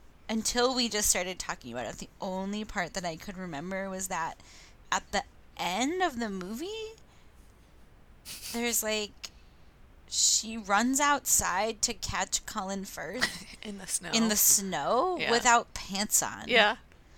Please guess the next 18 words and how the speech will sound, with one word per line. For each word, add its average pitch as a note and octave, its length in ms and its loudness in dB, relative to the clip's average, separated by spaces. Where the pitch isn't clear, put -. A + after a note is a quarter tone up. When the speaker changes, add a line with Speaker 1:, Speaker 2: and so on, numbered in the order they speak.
Speaker 2:
Which, G#3+ 140 4
Speaker 1:
Like, A3 100 6
she - 320 2
was A3+ 160 0
just, - 320 -2
Speaker 2:
you - 100 -4
know. D#3+ 360 -2
Speaker 1:
wh-, - 200 -20
why C4 140 6
did G#4 140 2
that F4+ 160 8
happen? A#3 320 6
Was G#3 180 0
she A#3+ 140 -2
just, A#3+ 180 0
like, A#3 140 0
so G#3+ 300 4
overcome G3 840 -4